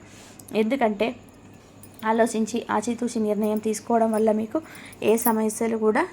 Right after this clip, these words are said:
ఎదురవ్వకుండా ఉంటాయి. కాబట్టి ఈ విషయాలు కాస్త మీరు గమనించుకోవాలి. అదేవిధంగా ఈ రాశికి చెందిన వారు ఉద్యోగస్తులైతే ఈ రోజు,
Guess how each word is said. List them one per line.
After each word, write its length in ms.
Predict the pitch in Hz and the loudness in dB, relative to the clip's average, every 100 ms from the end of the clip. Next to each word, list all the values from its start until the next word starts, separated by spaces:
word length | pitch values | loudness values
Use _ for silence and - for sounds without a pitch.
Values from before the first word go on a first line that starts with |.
| - | -6
ఎదురవ్వకుండా 760 | 226 214 220 214 214 214 208 240 | -2 2 2 2 2 2 2 2
ఉంటాయి. 480 | 214 208 226 214 - - - - - | 0 0 0 0 -6 -20 -20 -20 -2
కాబట్టి 480 | 220 208 208 262 302 - - - | 2 4 2 2 0 -2 -12 -6
ఈ 140 | 226 | -4
విషయాలు 580 | 214 220 - 220 220 294 - - - | -4 -4 -2 0 0 -2 -6 -20 -4
కాస్త 400 | - 233 - 240 | 0 0 0 0
మీరు 260 | 220 214 233 | 2 2 2
గమనించుకోవాలి. 960 | 214 208 208 208 202 - 208 208 208 - - - - - - | 2 0 0 -4 -4 -2 -2 -2 -4 -8 -18 -20 -20 -16 -4
అదేవిధంగా 800 | 214 233 233 220 220 220 214 277 254 | 2 2 2 2 2 2 -2 -4 -4
ఈ 60 | |
రాశికి 460 | 226 208 214 220 214 | 0 0 0 -6 -4
చెందిన 240 | 220 226 | -2 0
వారు 240 | 226 220 233 | 0 2 0
ఉద్యోగస్తులైతే 1000 | 277 - 196 226 220 - 226 214 202 285 - - - | -2 -6 -2 2 2 2 2 0 -2 -8 -12 -14 -8
ఈ 160 | - 240 | -2 0
రోజు, 380 | 233 220 220 | 2 2 0